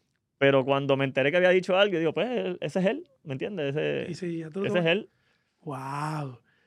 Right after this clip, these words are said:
Speaker 2: Sí, sí, que desde que tú lo viste, tú supiste que
Speaker 1: No, no, ese chamaco,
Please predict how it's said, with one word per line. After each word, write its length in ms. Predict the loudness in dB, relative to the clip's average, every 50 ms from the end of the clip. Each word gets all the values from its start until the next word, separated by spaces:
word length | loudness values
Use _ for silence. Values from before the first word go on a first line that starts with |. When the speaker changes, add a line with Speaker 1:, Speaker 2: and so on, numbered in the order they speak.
| _ _
Speaker 2:
Sí, 120 | -2 0 0
sí, 80 | 2
que 80 | 4 2
desde 160 | 2 2 0
que 80 | 0 0
tú 80 | 2
lo 120 | 2 4 2
viste, 200 | 2 2 0 -2
tú 100 | -2 -2
supiste 420 | -2 -2 -2 -2 -2 -2 -2 -2
que 180 | -2 -2 -2 0
Speaker 1:
No, 100 | 0 2
no, 80 | 2 2
ese 160 | 2 2 0
chamaco, 640 | -2 -2 -6 -4 -4 -6 -6 -6 -4 -4 -4 -6